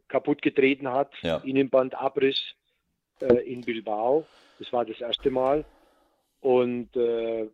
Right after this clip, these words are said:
Speaker 1: ja, in, an diesem Tag im Nou Camp, äh, gut, äh, habe ich ihm eine mal mitgegeben. Das ging halt auch. Gut, wir könnten, wir konnten das auch, aber wir machten das nur mal ab und zu, haben uns auch mal gewehrt. Und, äh, bei einem Eckball war das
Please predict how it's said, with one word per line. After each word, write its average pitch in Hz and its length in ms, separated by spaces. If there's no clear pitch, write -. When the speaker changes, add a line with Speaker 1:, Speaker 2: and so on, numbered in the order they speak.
Speaker 1:
ja, 143 320
in, 123 300
an 117 180
diesem 156 320
Tag 156 440
im 127 160
Nou 131 160
Camp, 135 420
äh, 127 380
gut, 135 220
äh, - 40
habe 131 300
ich 131 100
ihm 143 140
eine 131 260
mal 123 140
mitgegeben. 113 640
Das 104 140
ging 196 240
halt 143 160
auch. 147 280
Gut, 143 220
wir 127 120
könnten, 127 360
wir 117 100
konnten 135 280
das 113 180
auch, 127 280
aber 101 280
wir 107 80
machten 107 320
das - 140
nur 120 140
mal 110 160
ab - 180
und 107 140
zu, 135 320
haben 120 180
uns 127 180
auch 120 180
mal 127 140
gewehrt. 113 520
Und, 117 480
äh, 98 280
bei 95 80
einem 110 220
Eckball 131 420
war 120 180
das 123 200